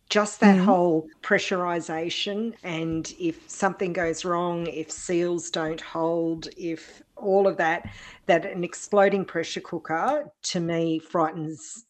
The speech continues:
Speaker 1: the bejesus out of me. So I, I've got one. I think I've used it twice, just because I'm really nervous around using it.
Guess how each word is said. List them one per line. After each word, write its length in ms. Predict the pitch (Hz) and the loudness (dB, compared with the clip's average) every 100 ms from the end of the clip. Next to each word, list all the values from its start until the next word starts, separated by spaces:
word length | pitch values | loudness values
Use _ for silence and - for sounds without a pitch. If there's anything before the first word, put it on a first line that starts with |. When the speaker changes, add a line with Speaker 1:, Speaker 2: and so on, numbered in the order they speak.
| _ _ 185 | _ _ -10
Speaker 1:
the 260 | 175 160 147 _ - | -4 -4 -4 _ -6
bejesus 580 | 156 180 165 160 160 | -4 0 -2 -2 -8
out 200 | 165 147 | -4 -4
of 80 | 143 | -6
me. 200 | 131 123 | -10 -12
So 440 | - - 185 185 175 - - - - - | -12 4 6 6 0 -8 -18 -18 -16 0
I, 680 | 190 202 214 214 208 202 196 _ _ 190 | 6 8 8 8 6 4 -6 _ _ -10
I've 180 | 190 | -4
got 240 | - 214 233 | 2 2 4
one. 420 | 202 214 254 247 _ - | 2 4 0 -4 _ -14
I 80 | - | -8
think 220 | 196 196 | -8 -8
I've 140 | 175 | -8
used 320 | 185 180 - | -6 -8 -8
it 140 | 160 - | -14 -12
twice, 840 | - - 180 208 247 - - - - - - _ _ 226 | -14 -10 -6 -6 -6 -10 -16 -18 -20 -20 -20 _ _ -6
just 260 | 240 233 | -4 -4
because 320 | 277 - 269 302 | -8 -8 -6 -4
I'm 220 | 285 233 | -2 0
really 320 | 170 170 170 | 0 0 -2
nervous 760 | 160 160 160 180 196 - - - | -2 -2 -4 -4 -8 -10 -16 -10
around 400 | 156 151 151 147 | -6 -6 -6 -8
using 460 | 151 160 175 196 135 | -8 -8 -8 -10 -10
it. 180 | - | -12